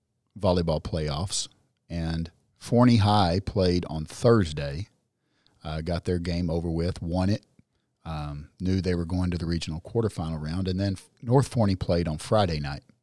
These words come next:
So, uh, surprise, surprise, some of the Forney girls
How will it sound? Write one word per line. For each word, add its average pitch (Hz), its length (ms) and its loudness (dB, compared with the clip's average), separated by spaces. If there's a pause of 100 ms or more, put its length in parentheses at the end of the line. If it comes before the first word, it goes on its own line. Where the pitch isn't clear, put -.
(560)
So, 123 420 6 (680)
uh, 87 200 -4
surprise, 92 460 -2
surprise, 82 480 -2
some 92 200 -2
of 92 60 -2
the 107 80 -2
Forney 85 360 -4
girls 73 460 -8